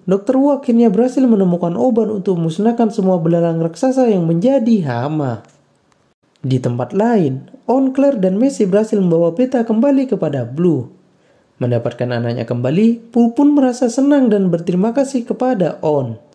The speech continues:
Sedangkan perusahaan Biosyn kini telah dibekukan. Lembah Dolomit yang dulunya dimiliki Biosyn kini telah diubah menjadi Taman Suaka Global Dinosaurus yang dilindungi.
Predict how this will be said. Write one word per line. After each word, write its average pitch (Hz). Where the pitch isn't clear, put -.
Sedangkan 131
perusahaan 135
Biosyn 190
kini 269
telah 294
dibekukan. 135
Lembah 226
Dolomit 233
yang 160
dulunya 151
dimiliki 135
Biosyn 160
kini 262
telah 262
diubah 254
menjadi 165
Taman 254
Suaka 165
Global 208
Dinosaurus 208
yang 247
dilindungi. 143